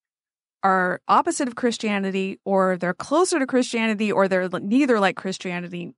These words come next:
nor like Mormonism. And that might give you some ideas. But I would also recommend that you ask him more about the theology in general, because a lot of it doesn't come from the Book of Mormon.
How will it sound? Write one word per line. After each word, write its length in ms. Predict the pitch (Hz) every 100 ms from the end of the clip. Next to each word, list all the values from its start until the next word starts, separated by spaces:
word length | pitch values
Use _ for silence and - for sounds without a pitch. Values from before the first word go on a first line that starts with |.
| -
nor 280 | 185 180 175
like 180 | 170
Mormonism. 580 | 180 175 170 165 175 - - - - -
And 100 | 185
that 80 | 196
might 160 | 185 202
give 140 | 196
you 80 | 185
some 180 | - 170
ideas. 460 | 170 175 165 160 - _ _ _ _ _ - -
But 220 | 226 214
I 60 | 214
would 120 | 233
also 260 | 247 254 214
recommend 720 | 202 202 226 196 202 185 185 190
that 320 | 190 180 175 _ _ _ _ _ _ _ -
you 300 | 214 240 -
ask 380 | 208 214 - -
him 180 | 226 202
more 380 | 143 196 202
about 400 | 196 185 185 185 - -
the 440 | - 180 175 175 - _ _
theology 500 | 208 196 220 202 185
in 140 | 175 185
general, 600 | 214 208 269 311 359 - _ _ _ _ _ -
because 480 | 220 - 214 196
a 40 | -
lot 220 | 196 196
of 80 | 190
it 140 | 190
doesn't 240 | 190 175 -
come 200 | 180 156
from 160 | 151
the 80 | 147
Book 200 | - 113
of 120 | 156
Mormon. 420 | - - - 175